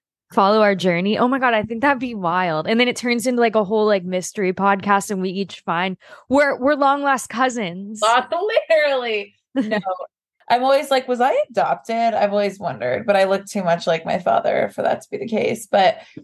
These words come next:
Speaker 2: sometimes I really do wonder.
Speaker 1: That's weird. If you look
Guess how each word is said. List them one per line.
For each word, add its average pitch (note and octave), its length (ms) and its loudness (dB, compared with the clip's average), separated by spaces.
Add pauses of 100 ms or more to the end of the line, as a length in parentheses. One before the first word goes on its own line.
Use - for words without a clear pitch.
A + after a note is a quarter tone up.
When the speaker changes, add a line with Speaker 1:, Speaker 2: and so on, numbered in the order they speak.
(120)
Speaker 2:
sometimes A4+ 500 -4
I G#4+ 120 2
really F#3+ 280 4
do E3+ 200 -4
wonder. C#3+ 640 -4 (600)
Speaker 1:
That's A3 320 -4
weird. F3+ 640 -6 (380)
If A#3+ 160 -2
you C4+ 160 2
look E4 140 0